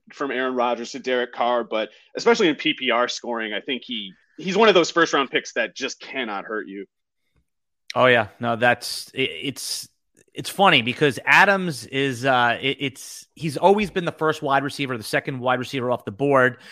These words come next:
Speaker 2: The uncertainty is driving him down, but he's still Davante Adams. I, I know there,
Speaker 1: He's
Speaker 2: you know,
Speaker 1: catching
Speaker 2: that he
Speaker 1: a hundred passes at least.
Speaker 2: Yeah.
Speaker 1: Maybe not for that much yardage, maybe not for that many touchdowns, but he's catching a hundred passes for sure if he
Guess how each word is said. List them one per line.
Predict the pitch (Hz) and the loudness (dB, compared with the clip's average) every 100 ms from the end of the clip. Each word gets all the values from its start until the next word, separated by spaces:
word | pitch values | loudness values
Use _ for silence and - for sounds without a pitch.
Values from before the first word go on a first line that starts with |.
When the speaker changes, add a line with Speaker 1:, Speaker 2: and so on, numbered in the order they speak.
| - - | -16 0
Speaker 2:
The | 147 | 2
uncertainty | 147 - 170 160 156 156 135 | 2 2 0 0 -2 -4 -4
is | 101 | -4
driving | 135 135 131 131 | -2 2 2 0
him | 120 107 | -6 -6
down, | 107 135 139 127 110 | 0 2 4 2 -2
but | 123 | -6
he's | 131 | -8
still | - 208 190 | -4 -2 -2
Davante | 139 135 135 127 123 | 0 2 2 0 0
Adams. | 123 135 120 113 - - - _ | 4 4 4 0 -8 -16 -20 _
I, | 123 131 | -4 -2
I | 139 151 | 0 2
know | 160 151 | 4 4
there, | 151 143 139 143 | 4 4 2 0
Speaker 1:
He's | 185 | -2
Speaker 2:
you | 127 | 2
know, | 233 | 4
Speaker 1:
catching | 220 | 4
Speaker 2:
that | 151 | 4
he | 143 | 4
Speaker 1:
a | |
hundred | 156 147 107 | 4 2 0
passes | - 131 117 101 | 0 0 -2 -8
at | 90 | -8
least. | 90 107 92 - - _ _ | -8 -10 -10 -12 -14 _ _
Speaker 2:
Yeah. | 110 104 | -12 -2
Speaker 1:
Maybe | 156 156 | 0 2
not | 143 139 | 2 0
for | 127 | -2
that | 127 | -2
much | 113 104 | -2 -6
yardage, | 113 135 135 127 117 | 2 4 4 2 -2
maybe | 120 120 | -4 -4
not | 117 110 | -6 -8
for | 113 | -8
that | 110 | -8
many | 104 92 | -10 -10
touchdowns, | - 135 - 127 123 110 | -6 -6 -6 -8 -6 -6
but | - | -8
he's | 117 | -6
catching | - 160 117 | 0 0 0
a | 98 | -8
hundred | 104 87 | -10 -10
passes | 120 95 71 - | -8 -8 -8 -16
for | 82 | -20
sure | - 101 87 | -16 -14 -12
if | |
he | 80 | -14